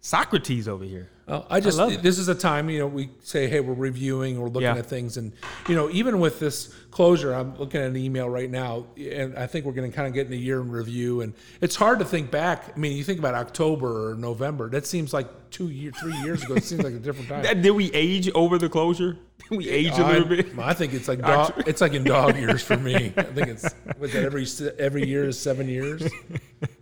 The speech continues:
Speaker 2: My word. Um, but, like, for me, I'm thinking back, like, what, what highlights? This is a perfect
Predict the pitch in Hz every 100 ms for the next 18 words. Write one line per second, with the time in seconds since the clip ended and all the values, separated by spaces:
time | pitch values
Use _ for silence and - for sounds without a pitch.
0 | _ _ - 113 107 104 113 117 107 -
1 | - - - - 190 160 131 - - -
2 | - - - 190 180 185 175 185 165 151
3 | - 180 160 151 147 151 139 160 170 170
4 | 165 190 - 170 147 123 - 220 254 214
5 | 170 - 151 143